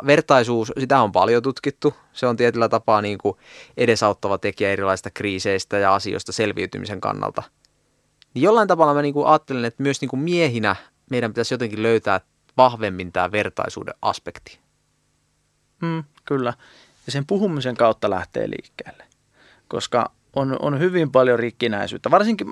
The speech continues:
Speaker 2: jotenkin mä ajattelen näin, että mitä enemmän meillä ikää tulee, niin sitä enemmän me kerätään sählää siinä matkalla.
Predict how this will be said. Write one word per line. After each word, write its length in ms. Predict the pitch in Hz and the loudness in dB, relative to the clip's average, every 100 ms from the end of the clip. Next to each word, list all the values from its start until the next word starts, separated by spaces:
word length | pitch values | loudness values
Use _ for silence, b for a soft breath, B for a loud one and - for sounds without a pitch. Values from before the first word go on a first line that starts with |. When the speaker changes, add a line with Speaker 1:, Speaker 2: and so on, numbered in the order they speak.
| 202 | -4
Speaker 2:
jotenkin 280 | 180 202 170 | -2 0 2
mä 60 | |
ajattelen 360 | 156 151 139 127 | 2 4 2 2
näin, 220 | 110 98 - b b b b - | 0 -2 -10 b b b b 0
että 260 | 123 - - _ _ _ _ _ | 0 0 -8 _ _ _ _ _
mitä 260 | 135 135 143 _ _ - | 0 2 2 _ _ 0
enemmän 320 | 160 160 143 | 2 4 4
meillä 220 | 135 127 | 4 4
ikää 380 | 143 147 127 101 | 2 4 4 2
tulee, 460 | 110 104 120 165 160 _ _ _ _ _ b b b b | -2 2 4 4 -2 _ _ _ _ _ b b b b
niin 80 | - | -6
sitä 140 | - 143 | 2 4
enemmän 240 | 143 131 | 6 2
me 60 | 120 | 2
kerätään 360 | 113 107 107 | 2 4 2
sählää 400 | 113 104 98 80 | 4 2 2 -4
siinä 160 | - - | -6 -10
matkalla. 480 | - - - 127 | -10 -10 -8 -10